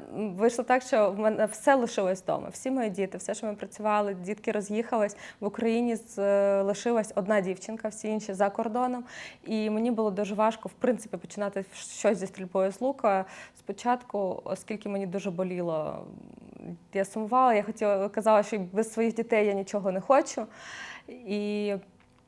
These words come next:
мені потрібен був, був час просто наважитись це почати спочатку. Напевно, щоб просто уляглись ці емоції, але, як бачите, ще ні. <laughs> Так і є.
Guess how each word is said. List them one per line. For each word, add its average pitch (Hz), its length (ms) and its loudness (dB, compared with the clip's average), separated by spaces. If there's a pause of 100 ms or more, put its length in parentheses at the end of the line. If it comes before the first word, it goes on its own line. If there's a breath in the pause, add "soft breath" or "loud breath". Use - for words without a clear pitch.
(160)
мені 202 180 2
потрібен 196 300 0
був, 180 200 0
був 190 220 0
час 269 440 2 (200)
просто 226 280 0
наважитись 190 500 0
це - 160 -2
почати 180 340 -8
спочатку. - 500 -14 (440 loud breath)
Напевно, 202 360 6 (100)
щоб 202 180 -2
просто 220 340 8
уляглись 196 320 6
ці - 120 -6
емоції, 233 500 4
але, 202 300 10
як 180 140 4
бачите, 190 380 6
ще 285 180 8
ні. 339 140 10
<laughs> 415 60 12 (880 loud breath)
Так 220 180 -2
і 220 60 -2
є. 190 240 -2